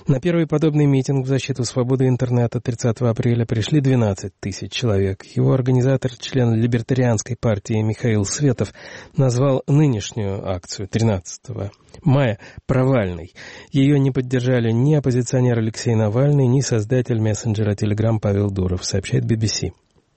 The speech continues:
Тринадцатого апреля Таганский районный суд Москвы удовлетворил требования Роскомнадзора о блокировке мессенджера Telegram из-за отказа предоставлять Ф С Б ключи шифрования.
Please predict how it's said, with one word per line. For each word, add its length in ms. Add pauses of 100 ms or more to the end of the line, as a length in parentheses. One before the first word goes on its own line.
(460)
Тринадцатого 520
апреля 300 (380)
Таганский 540
районный 340
суд 240
Москвы 420
удовлетворил 760
требования 480
Роскомнадзора 760 (280)
о 100
блокировке 600
мессенджера 500
Telegram 480
из-за 280
отказа 440
предоставлять 840 (280)
Ф 180
С 160
Б 240 (440)
ключи 400
шифрования. 800